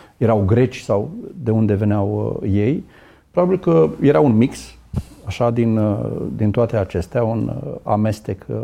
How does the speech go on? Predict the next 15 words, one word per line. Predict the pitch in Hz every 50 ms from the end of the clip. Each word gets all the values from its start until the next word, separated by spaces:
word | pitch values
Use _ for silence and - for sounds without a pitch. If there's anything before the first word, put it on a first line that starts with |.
| - - -
acolo. | - - - - 120 151 196 202 - - - _ _ - - _ _ _ _ _
Uh, | _ 131 123 120 120 123 120 - - - - - - - - _
însă, | - 156 165 - - 208 190 151 - - - - -
cert | - - 190 185 185 -
este | 170 170 165 - - 175
că | - - 175 165 160 - - - - - - - - - - - _ _ _ _ _ _ _ _ _ _ _ _ _ _ _ _ _ _ _ _ _ _ -
s-a | 165
întâmplat | 151 143 - 156 147 135 - 170 151
ceva | - - 147 123 120 113 107 110 107 - - -
odată | - 113 123 123 - 127
cu | 110 -
biserica, | 110 110 110 - - 120 110 110 104 - 113 113 113 110 113 127 - - 147 151 143 -
cu | - 123
biserica | 113 104 - 123 107 101 - 110
primară. | 107 120 117 107 110 101 95 110